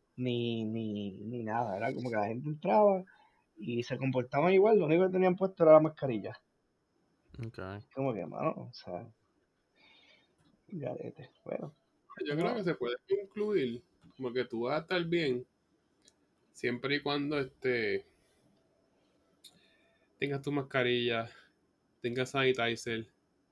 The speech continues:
Speaker 3: no te toques la cara, te laves las manos, vas a estar bien.
Speaker 1: Exacto, y, y yo creo que eso lo, lo hablamos de los primeros episodios de estos
Speaker 2: Ujú.
Speaker 1: de la pandemia cuando lo tocamos. O sea, si tú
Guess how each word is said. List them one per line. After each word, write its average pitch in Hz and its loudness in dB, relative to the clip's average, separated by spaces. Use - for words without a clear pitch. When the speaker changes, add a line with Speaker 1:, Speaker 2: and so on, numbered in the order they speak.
Speaker 3:
no 127 -6
te 123 0
toques 139 -2
la 131 0
cara, 110 -2
te 113 -6
laves 113 0
las 135 0
manos, 135 -4
vas 117 -4
a 117 -2
estar 113 -6
bien. 101 -8
Speaker 1:
Exacto, 170 2
y, 160 4
y 143 0
yo 143 4
creo 165 6
que 190 6
eso 208 2
lo, 208 8
lo 160 10
hablamos 151 6
de 147 4
los 139 2
primeros 135 0
episodios 165 2
de 156 4
estos 131 2
Speaker 2:
Ujú. 131 0
Speaker 1:
de 147 6
la 147 12
pandemia 143 2
cuando 135 4
lo 135 6
tocamos. 131 2
O - -10
sea, 120 -4
si 131 -2
tú 170 10